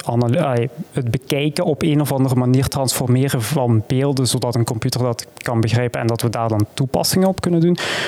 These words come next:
Nu, er is altijd meer aan verbonden van, hoe krijgen we die beelden binnen? Dat zijn meestal camera's, dat kunnen, eh,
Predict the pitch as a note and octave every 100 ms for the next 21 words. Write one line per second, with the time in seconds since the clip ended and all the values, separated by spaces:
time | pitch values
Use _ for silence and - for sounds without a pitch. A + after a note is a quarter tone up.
0 | - - C3+ C3 D#3 - - D#3+ E3+ -
1 | A#2 B2 D3+ D#3 B2 A2 G#2+ A#2 A2+ B2
2 | A2+ B2+ A2+ - A2 C3+ C#3+ G2+ D#3 -
3 | D#3+ C3 A#2+ A#2 A2 A#2 A2+ G#2 C#3+ D#3+
4 | F#3 - - G#2+ G#2 G#2 C3 A#2+ E3 E3
5 | E3+ D#3 D3+ D3+ - - - - A2+ A#2
6 | - - - - E3 A2 A#2+